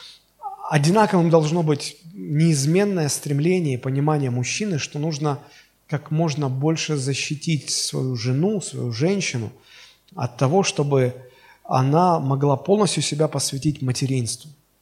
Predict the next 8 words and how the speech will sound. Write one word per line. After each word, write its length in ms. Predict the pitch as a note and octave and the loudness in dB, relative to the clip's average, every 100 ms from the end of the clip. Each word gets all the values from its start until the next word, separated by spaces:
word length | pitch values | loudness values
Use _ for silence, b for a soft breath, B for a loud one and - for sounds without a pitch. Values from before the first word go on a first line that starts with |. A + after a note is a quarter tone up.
| _ _ _ _ _ - | _ _ _ _ _ -8
дому, 640 | A#2 C#3+ C3+ A2 G2 G2 | 4 6 6 2 -6 -10
детям, 600 | G#2+ B2+ C3+ - F#2 F#2+ | -2 2 2 2 -8 -10
семейному 640 | - - B2+ C#3 C3+ B2+ B2 | -8 -2 0 2 2 0 -2
очагу. 520 | B2 B2+ B2+ A2 - B B B B B - | -4 -6 -4 -4 -6 B B B B B -12
Потому 280 | C3+ D3+ D3+ | -6 -2 -2
что 380 | - C#3+ C3 B B B B _ _ - | 0 -2 -2 B B B B _ _ 0
это 440 | E3 - - E3+ C3+ C3 C3 | 2 2 2 2 2 0 4
важно, 800 | E3+ E3+ E3 B2+ C3+ A2+ F2+ | 6 8 6 4 0 0 -4